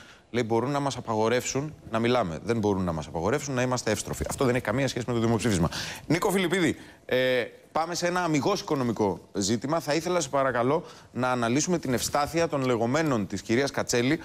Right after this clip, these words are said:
πρώτα στην, ε, Εύα Αντωνοπούλου, κατόπιν δε στο Γιώργο Αυτιά.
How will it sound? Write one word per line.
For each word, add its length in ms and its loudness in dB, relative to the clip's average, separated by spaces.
πρώτα 600 0
στην, 360 -4
ε, 180 2
Εύα 240 2
Αντωνοπούλου, 640 0
κατόπιν 520 -2
δε 160 2
στο 160 -6
Γιώργο 260 0
Αυτιά. 280 -2